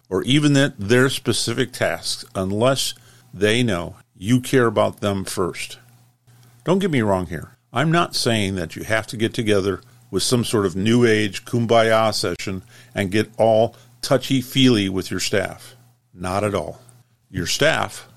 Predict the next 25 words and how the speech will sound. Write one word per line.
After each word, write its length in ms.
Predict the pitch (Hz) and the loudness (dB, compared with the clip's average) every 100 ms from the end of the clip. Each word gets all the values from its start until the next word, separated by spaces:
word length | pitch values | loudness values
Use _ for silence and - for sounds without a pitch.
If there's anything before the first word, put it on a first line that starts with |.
| _ - | _ -6
will 160 | 92 | -6
tolerate 560 | - 127 123 113 104 - 98 | -4 0 2 2 0 -2 -6
a 80 | |
wide 560 | 87 92 127 196 202 147 | -4 -2 0 2 2 0
range 580 | 123 139 131 110 92 - | -2 -2 0 -2 -4 -6
of 220 | - 90 | -8 -4
management 500 | 104 113 120 - 110 | -2 0 0 -4 -8
behavior, 560 | 95 104 92 87 85 - _ _ | -4 -2 -2 -4 -10 -14 _ _
from 240 | - 98 | -4 -4
the 80 | 90 | -4
tough 380 | - - 180 - | -2 0 0 2
guy 240 | 135 107 | 2 2
behavior 640 | 98 92 101 92 90 90 - - _ _ - | 0 -2 -4 -4 -6 -10 -12 -20 _ _ -4
to 120 | 107 | -2
the 340 | 98 90 - - _ - | 0 -2 -6 -20 _ -18
gentler, 640 | - - 160 107 85 78 - | -4 2 2 0 -6 -8 -14
kinder 520 | - - 156 156 117 | -14 -2 2 2 2
type 300 | 90 110 92 | -2 -2 -2
of 180 | 101 90 | -4 -4
leader, 420 | 104 101 90 92 - _ _ _ _ _ | -4 -4 -4 -10 -16 _ _ _ _ _
as 200 | 104 - | -4 2
long 220 | 190 220 | 4 4
as 120 | 208 170 | 2 2
they 120 | 156 | 4
know 320 | 123 113 | 4 2